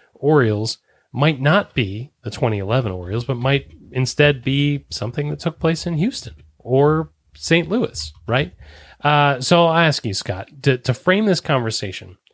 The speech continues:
if somebody makes the statement the Orioles are gonna contend in twenty twenty-three or start contending in twenty twenty-three,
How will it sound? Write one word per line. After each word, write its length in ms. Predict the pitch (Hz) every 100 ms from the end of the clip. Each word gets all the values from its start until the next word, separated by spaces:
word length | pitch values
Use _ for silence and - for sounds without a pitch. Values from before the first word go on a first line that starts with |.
| _ _ _ _ _ - _ _ _ _ _ _ _ _ _ -
if 140 | 131
somebody 280 | - 208 202
makes 280 | 165 151 -
the 80 | 123
statement 360 | - 123 113
the 100 | 117
Orioles 300 | 123 123 117
are 40 | 110
gonna 160 | 110
contend 800 | - 110 101 - 117 107 95 92 -
in 200 | 117 107
twenty 320 | - 107 101
twenty-three 720 | - 101 92 - 104 82 82
or 80 | 113
start 360 | - 151 143 -
contending 480 | 120 113 90 80 _ _ _ -
in 140 | 131
twenty 280 | 120 123 104
twenty-three, 600 | - 95 92 107 82 -